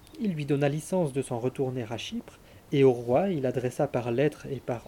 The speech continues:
ambassadeurs spéciaux d'infinis remerciements de ce qu'il avait fait pour sa fille. Ensuite, voulant que ce qui avait été entrepris se réalisât, c'est-à-dire qu'Alatiel devint l'épouse du roi de Garbe,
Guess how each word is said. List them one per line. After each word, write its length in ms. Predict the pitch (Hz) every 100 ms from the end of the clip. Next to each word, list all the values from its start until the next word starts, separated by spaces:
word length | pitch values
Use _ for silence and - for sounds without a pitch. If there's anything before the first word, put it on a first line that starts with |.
| -
ambassadeurs 600 | 131 127 - 131 135 -
spéciaux 600 | - 131 117 - 156 190 - - - -
d'infinis 580 | 135 160 160 - 170 180
remerciements 640 | 147 131 117 - 127 160
de 140 | 202 143
ce 100 | -
qu'il 140 | 127
avait 140 | 120 123
fait 160 | 196
pour 180 | - -
sa 100 | 131
fille. 300 | - 131 131 - - - - - - - -
Ensuite, 560 | 123 110 - 226 - - - - - - - -
voulant 460 | 120 120 139 175
que 160 | 156 135
ce 140 | -
qui 180 | 135 -
avait 200 | 131 135
été 240 | 135 165 -
entrepris 600 | 139 - 147 - - 165
se 140 | -
réalisât, 600 | 123 123 117 113 135 226 - - - - -
c'est-à-dire 480 | - 127 120 139 -
qu'Alatiel 540 | 123 120 - 160 139
devint 240 | 127 123
l'épouse 460 | 113 127 - 165 139
du 100 | 135
roi 220 | 120 123
de 80 | 123
Garbe, 400 | 123 156 196